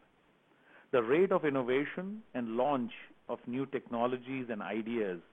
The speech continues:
is getting faster every year. And literally every month, we come across intriguing products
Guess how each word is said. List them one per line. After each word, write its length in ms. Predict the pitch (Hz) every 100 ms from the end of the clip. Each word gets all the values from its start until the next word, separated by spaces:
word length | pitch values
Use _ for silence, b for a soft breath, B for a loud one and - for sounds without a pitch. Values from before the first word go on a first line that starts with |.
| _
is 80 | 117 95
getting 280 | 101 117 117 -
faster 380 | 113 113 - 120
every 360 | 104 92 92
year. 220 | 92 92 - - _ _ _ b b -
And 100 | 120
literally 380 | 135 160 143 135
every 240 | 123 135
month, 400 | 120 135 110 117 - _ _
we 120 | 113
come 220 | 113 131
across 340 | 127 - 127 120
intriguing 640 | 123 113 - 160 151 160 151
products 460 | 139 120 123 110